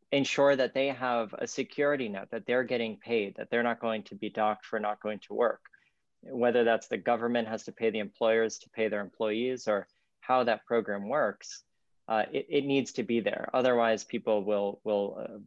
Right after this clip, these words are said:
ignore their results and will continue spreading the virus. But I do think that the inclusion of rapid tests and the massive scale up is something that is well within,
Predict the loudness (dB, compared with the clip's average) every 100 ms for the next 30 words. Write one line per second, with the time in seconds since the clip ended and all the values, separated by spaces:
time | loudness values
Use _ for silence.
0 | -8 -6 -2 2 4 2 -2 _ _ _
1 | 2 6 6 4 2 0 0 -6 -6 -10
2 | -6 -2 -2 -4 -4 -2 -2 -4 -8 _
3 | _ _ -8 0 2 2 0 -4 0 4
4 | 4 4 2 0 0 -4 0 0 0 -4
5 | _ -8 -8 -8 -6 2 2 2 -2 0
6 | 2 2 0 -2 0 0 -2 -14 -16 -18
7 | _ _ -2 0 2 2 2 2 0 0
8 | -4 -4 -8 -2 0 2 0 -4 -8 _
9 | _ _ _ _ -2 0 0 -2 0 0
10 | 2 2 0 -6 -6 0 4 4 4 0
11 | 0 0 0